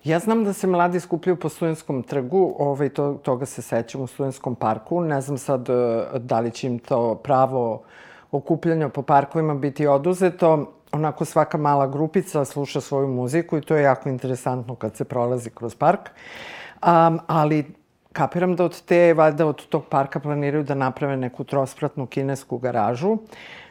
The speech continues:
No vidjet ćemo, live to tell, što bi rekla Madonna. Ali da se vratimo na moment na odrastanje na Dorćolu, a, podsjetio si me na jednu fenomenalnu stvar. Dakle,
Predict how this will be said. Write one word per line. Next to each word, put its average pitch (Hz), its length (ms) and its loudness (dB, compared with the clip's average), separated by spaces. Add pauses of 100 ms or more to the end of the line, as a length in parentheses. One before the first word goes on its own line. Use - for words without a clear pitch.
No 175 120 2
vidjet 190 320 2
ćemo, 135 280 0
live 156 200 2
to 165 160 -4
tell, 143 300 4
što - 260 -6
bi 139 100 -2
rekla 147 240 -2
Madonna. 131 500 -2
Ali 120 80 -4
da 131 100 -4
se 143 160 -6
vratimo 240 360 4
na 254 80 2
moment 196 460 2
na 156 140 -2
odrastanje 147 600 2
na 135 120 -2
Dorćolu, 127 680 0
a, 135 380 0
podsjetio 220 500 -2
si 175 120 -4
me 156 80 0
na 143 100 -2
jednu 175 240 0
fenomenalnu 147 680 0
stvar. 139 360 4 (560)
Dakle, 143 580 4